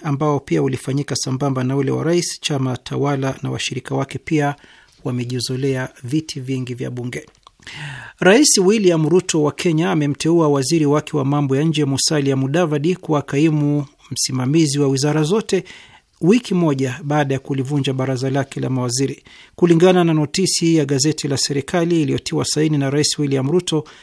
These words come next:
sasa Musalia Mudavadi atasimamia wizara zote ishirini na moja za serikali ya Nairobi.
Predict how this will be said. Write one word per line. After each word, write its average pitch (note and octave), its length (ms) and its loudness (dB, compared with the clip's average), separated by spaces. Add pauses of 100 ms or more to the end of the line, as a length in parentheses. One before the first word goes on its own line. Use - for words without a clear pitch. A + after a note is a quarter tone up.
sasa F3+ 520 2 (100)
Musalia C#3 480 0
Mudavadi D#3 640 0 (300)
atasimamia C#3+ 720 0
wizara C3 340 0
zote C3+ 320 -4
ishirini C3+ 280 -2
na C3+ 80 0
moja C3 400 -2 (320)
za C3+ 140 -4
serikali C3 520 -4
ya B2+ 80 -4
Nairobi. B2+ 440 -8